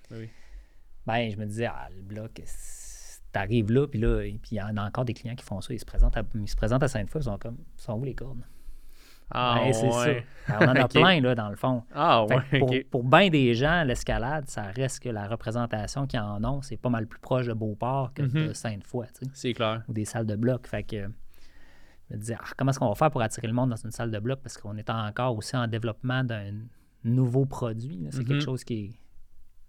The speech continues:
Speaker 2: qui existe pas, là.
Speaker 1: Qui existe pas, à Québec, en tout cas, là, ouais.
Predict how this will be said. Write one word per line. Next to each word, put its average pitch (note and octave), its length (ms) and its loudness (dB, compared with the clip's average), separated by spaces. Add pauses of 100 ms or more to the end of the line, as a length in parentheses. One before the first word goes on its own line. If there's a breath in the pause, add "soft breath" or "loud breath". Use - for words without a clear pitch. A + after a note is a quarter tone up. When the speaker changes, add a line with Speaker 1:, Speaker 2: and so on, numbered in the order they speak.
(200)
Speaker 2:
qui A#2+ 60 -6
existe A2 320 -6
pas, D3 120 -4
là. C#3+ 40 -4
Speaker 1:
Qui B2+ 80 -2
existe A#2 240 0
pas, A#2+ 140 4 (100)
à A#2 100 2
Québec, A2 300 0
en A#2+ 60 -4
tout - 100 -10
cas, D3 180 -10
là, D3 160 -8
ouais. A#2 240 -6